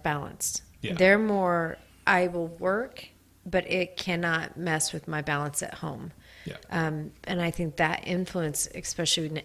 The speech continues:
Speaker 1: after the pandemic now, is gonna change things with families being, working at home. They're seeing all the
Speaker 2: Mm-hmm.
Speaker 1: things that they've missed out on.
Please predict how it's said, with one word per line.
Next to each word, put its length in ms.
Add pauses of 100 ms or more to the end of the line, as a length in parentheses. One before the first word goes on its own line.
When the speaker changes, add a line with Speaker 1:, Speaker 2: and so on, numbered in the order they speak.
Speaker 1:
after 260
the 120
pandemic 680
now, 240
is 160
gonna 220
change 400
things 360
with 180 (540)
families 560
being, 680
working 440
at 160
home. 560
They're 160
seeing 580
all 220
the 60
Speaker 2:
Mm-hmm. 100
Speaker 1:
things 220
that 100
they've 240
missed 240
out 240
on. 260